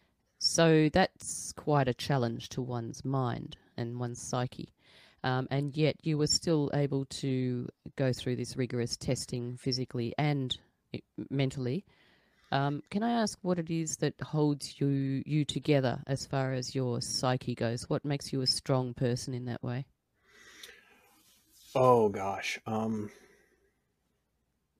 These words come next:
Speaker 1: Is that a training thing, or is it, are you a man of faith? What is it?
Speaker 2: One,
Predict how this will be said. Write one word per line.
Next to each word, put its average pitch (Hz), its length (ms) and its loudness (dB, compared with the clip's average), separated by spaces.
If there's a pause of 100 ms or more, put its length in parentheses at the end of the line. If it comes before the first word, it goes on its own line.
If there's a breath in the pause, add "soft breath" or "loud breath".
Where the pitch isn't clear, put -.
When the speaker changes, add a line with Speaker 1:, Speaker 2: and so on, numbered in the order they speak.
Speaker 1:
Is 156 100 -8
that 208 100 2
a 196 60 2
training 208 520 4
thing, 247 500 -2
or 160 300 2
is 151 160 -2
it, 143 200 0
are 143 80 0
you 143 180 4
a - 20 2
man 131 220 0
of 127 80 -6
faith? 196 520 0
What 170 140 -2
is 151 120 -4
it? - 100 -8 (1900)
Speaker 2:
One, 160 520 12